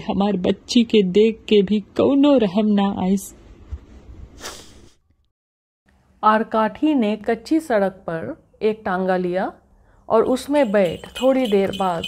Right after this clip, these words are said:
Speaker 2: वे एक बड़े मकान के पास जा पहुँचे। मकान के अंदर से डॉक्टर के कपड़े पहना एक आदमी निकला। उसने आरकाठी से थोड़ी बात की और फिर लौट गया।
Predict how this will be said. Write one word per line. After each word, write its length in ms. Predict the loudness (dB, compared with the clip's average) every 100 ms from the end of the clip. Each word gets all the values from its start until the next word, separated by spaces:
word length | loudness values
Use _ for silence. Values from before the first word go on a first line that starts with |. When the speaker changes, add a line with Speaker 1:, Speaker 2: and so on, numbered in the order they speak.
| -10
Speaker 2:
वे 160 | -2 0
एक 220 | 0 0
बड़े 180 | -2 0
मकान 380 | -2 -4 -6 -6
के 140 | -8
पास 360 | -8 -6 -6 -8 -18 -12
जा 180 | -6 -4
पहुँचे। 480 | -6 -12 -14 -18 -18 -18 -18 -20 -20 -20 -20 -20 -20 -20 -20 -20 -20 -20 -20 -20 -20 0
मकान 400 | 0 2 0 0
के 140 | 0
अंदर 300 | 0 2 0
से 240 | -2 -2 -4 -4 -12 -4
डॉक्टर 400 | 0 0 -2 -4
के 120 | -2
कपड़े 360 | -4 -4 0 -2
पहना 360 | -2 -6 -6 -8 -10 -6
एक 220 | -6 -6 -8
आदमी 320 | -8 -6 -8
निकला। 400 | -8 -8 -6 -6 -8 -20 -20 -20 _ _ -20 -6
उसने 440 | -2 -2 -6 -2 0
आरकाठी 640 | 2 2 0 -2 -2 -4
से 140 | -6 -6
थोड़ी 300 | -2 -2 0
बात 300 | -2 -4 -4
की 360 | -10 -8 -8 -12 -20 _ _ -18 -2
और 200 | -2 0
फिर 320 | -2 -4 -4 -20 -10
लौट 280 | 0 0 0
गया। 240 | -6 -12